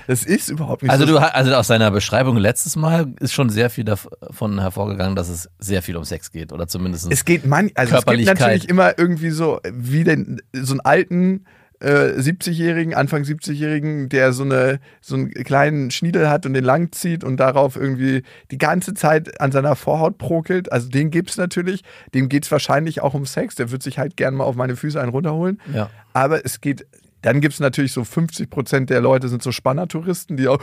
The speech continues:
Speaker 1: „Ich will da mal hin.
Speaker 2: Ja.
Speaker 1: Das will ich jetzt mir auch mal angucken. Ich hab so viel davon gehört.“
Speaker 2: Kommen die rein, ja?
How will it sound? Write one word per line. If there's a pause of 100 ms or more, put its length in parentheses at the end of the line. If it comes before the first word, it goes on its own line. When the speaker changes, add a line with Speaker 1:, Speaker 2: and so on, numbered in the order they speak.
(120)
Speaker 1:
„Ich
will
da
mal
hin. (220)
Speaker 2:
Ja.
Speaker 1:
Das
will
ich
jetzt
mir
auch
mal
angucken.
Ich
hab
so
viel
davon
gehört.“
Speaker 2:
Kommen
die
rein,
ja?